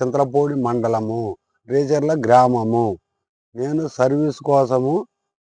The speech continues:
ఏఈ గారి దగ్గరికి వెళ్ళాను. వెళ్ళిన తర్వాత ఈ ఎంఆర్ఓ సర్టిఫికెట్లు, గ్రౌండ్, ఆ, సర్టిఫికెట్లు అన్నీ తీసుకొని వెళ్ళి ఆయనకు అప్పచెప్పా.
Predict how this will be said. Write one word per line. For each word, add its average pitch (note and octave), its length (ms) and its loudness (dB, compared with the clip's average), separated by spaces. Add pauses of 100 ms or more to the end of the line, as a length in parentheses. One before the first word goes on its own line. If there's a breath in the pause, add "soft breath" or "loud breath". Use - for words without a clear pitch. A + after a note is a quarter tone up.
(340)
ఏఈ C#3+ 280 0
గారి C#3+ 360 2
దగ్గరికి D3 760 0
వెళ్ళాను. A#2 680 2 (500)
వెళ్ళిన D3 280 -6
తర్వాత C#3+ 460 0
ఈ C#3+ 640 0
ఎంఆర్ఓ C#3 420 -2
సర్టిఫికెట్లు, C3 880 -6 (640)
గ్రౌండ్, C#3+ 360 2
ఆ, C3 840 0
సర్టిఫికెట్లు C3+ 760 -2 (400)
అన్నీ C#3+ 240 -2
తీసుకొని C#3+ 580 0
వెళ్ళి C#3 260 0
ఆయనకు D3 420 0
అప్పచెప్పా. A2 720 0